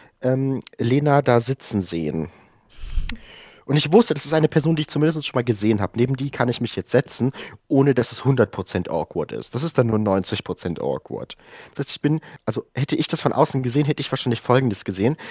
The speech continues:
Ich bin wie so ein verzweifelter Pinguin dahin gewatschelt und hab gefragt, „Darf ich mich hier hinsetzen?“ In einer sehr leisen Stimme,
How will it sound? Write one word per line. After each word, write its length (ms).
Ich 160
bin 140
wie 60
so 120
ein 80
verzweifelter 540
Pinguin 520
dahin 300
gewatschelt 920
und 140
hab 160
gefragt, 600
„Darf 240
ich 100
mich 160
hier 120
hinsetzen?“ 1000
In 140
einer 180
sehr 200
leisen 440
Stimme, 640